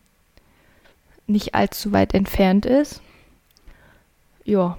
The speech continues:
also entweder spielt es wirklich in Amerika, also ich weiß es wirklich leider nicht mehr, wo das gesettet war,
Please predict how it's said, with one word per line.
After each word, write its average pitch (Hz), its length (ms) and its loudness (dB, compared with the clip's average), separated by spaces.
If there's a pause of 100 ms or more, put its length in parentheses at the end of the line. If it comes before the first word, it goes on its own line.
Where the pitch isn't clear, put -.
(160)
also 220 220 0
entweder 247 320 8
spielt 233 260 6
es - 140 4
wirklich 262 320 6
in 277 80 6
Amerika, 294 500 6
also 202 220 2
ich - 260 -6
weiß 214 280 4
es 196 140 -4
wirklich 214 340 2
leider 190 240 4
nicht 208 180 2
mehr, 196 340 2
wo 202 160 6
das - 460 -2
gesettet 208 580 -2
war, 247 300 4